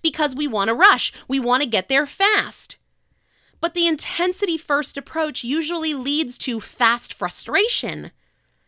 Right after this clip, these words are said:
and feeling like you just can't keep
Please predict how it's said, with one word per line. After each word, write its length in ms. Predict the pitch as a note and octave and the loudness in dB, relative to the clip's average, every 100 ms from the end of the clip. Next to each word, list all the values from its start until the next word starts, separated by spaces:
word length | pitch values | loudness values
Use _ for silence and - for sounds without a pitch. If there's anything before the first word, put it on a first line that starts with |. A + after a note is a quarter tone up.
| _ _ _ _ - | _ _ _ _ 0
and 180 | C4 | 0
feeling 520 | B3+ - C#4 D#4 D#4 C4+ | -2 -6 -2 0 0 2
like 260 | C4 - | 0 0
you 100 | B3 | -4
just 420 | F#3 G#3+ A#3 - | -2 0 0 -2
can't 440 | - B3+ A3 A3 - | -8 -4 -2 -4 -8
keep 360 | - A3+ G#3+ | -10 -8 -10